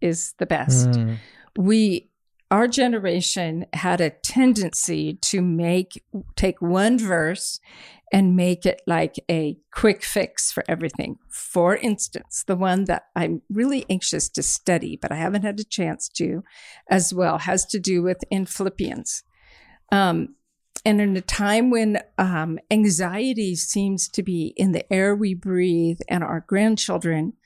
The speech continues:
Speaker 1: are largely being sabotaged, I believe,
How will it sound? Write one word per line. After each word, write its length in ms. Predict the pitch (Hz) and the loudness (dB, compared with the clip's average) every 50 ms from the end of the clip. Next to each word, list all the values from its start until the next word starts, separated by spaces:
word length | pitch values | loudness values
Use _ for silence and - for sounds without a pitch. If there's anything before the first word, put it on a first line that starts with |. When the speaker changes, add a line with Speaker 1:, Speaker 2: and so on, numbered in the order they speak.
| - - - - - - - - - - | -20 -20 -20 -20 -20 -20 -20 -14 -2 2
Speaker 1:
are 120 | 214 208 170 | 4 4 4
largely 880 | 180 185 185 185 185 185 196 214 226 220 208 - - 214 196 196 185 175 | 4 2 4 4 4 4 4 4 2 2 0 -2 -2 0 0 0 0 0
being 580 | 160 175 190 185 180 185 185 180 165 170 175 160 | 0 2 2 2 4 2 2 0 0 -2 -2 -2
sabotaged, 1000 | - - - 220 190 190 190 220 214 - - 190 180 165 151 156 - - - - - | -2 -2 0 0 0 2 2 0 -2 0 0 0 0 0 0 -2 -4 -6 -6 -2 0
I 160 | 175 190 240 | 2 4 4
believe, 480 | 262 269 262 196 170 156 139 131 127 | 4 4 2 2 4 4 6 6 6